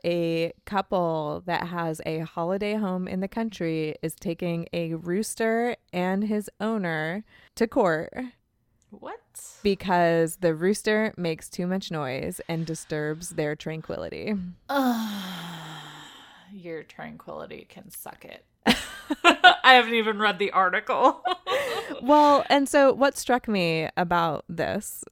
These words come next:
Speaker 1: so much is that, A, it's the country. So
Speaker 2: Mm-hmm.
Speaker 1: roosters kind of belong there. And I feel like the sound of a rooster crowing is kind of, like, quintessential to the country.
Speaker 2: Yes. I will say,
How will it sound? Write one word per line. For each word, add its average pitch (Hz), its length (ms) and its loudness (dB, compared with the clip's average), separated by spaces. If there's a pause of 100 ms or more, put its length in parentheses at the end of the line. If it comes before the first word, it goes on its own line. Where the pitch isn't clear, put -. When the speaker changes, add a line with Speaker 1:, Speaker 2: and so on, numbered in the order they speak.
(300)
Speaker 1:
so 175 240 -2
much 160 260 -6
is 165 140 -4
that, 156 320 -2 (760)
A, 170 520 2 (120)
it's 190 220 -2
the 294 120 0
country. 185 720 -4 (340)
So 180 340 2
Speaker 2:
Mm-hmm. 190 360 -12
Speaker 1:
roosters 226 440 0
kind 233 240 0
of 202 100 -2
belong 170 380 0
there. 269 420 -2
And 208 160 -2
I 220 180 -2 (140)
feel 427 500 -2
like 330 180 -4
the 294 120 0
sound 214 280 2
of 214 80 -2
a 196 120 0
rooster 180 500 -2
crowing 185 480 0
is 175 160 -2
kind 165 220 -4
of, 156 120 -6
like, 151 200 -4 (220)
quintessential 185 1120 -4
to 262 100 -8
the 254 100 -6
country. 294 360 -6 (1040)
Speaker 2:
Yes. - 600 -10 (180)
I 180 180 -2
will 165 260 -4
say, - 500 -8